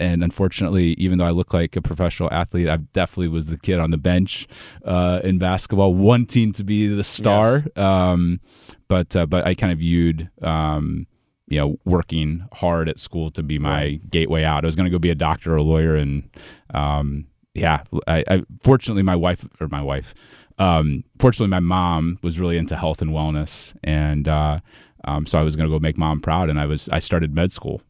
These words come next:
Speaker 1: um, at a small Ohio school.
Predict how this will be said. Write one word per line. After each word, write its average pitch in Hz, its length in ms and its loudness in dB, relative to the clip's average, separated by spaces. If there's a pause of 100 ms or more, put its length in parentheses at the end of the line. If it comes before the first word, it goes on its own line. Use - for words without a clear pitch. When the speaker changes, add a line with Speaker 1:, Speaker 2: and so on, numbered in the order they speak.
(100)
Speaker 1:
um, 73 640 -4
at 80 120 -2
a 76 40 -4
small 78 440 0 (240)
Ohio 80 320 2
school. 69 360 -6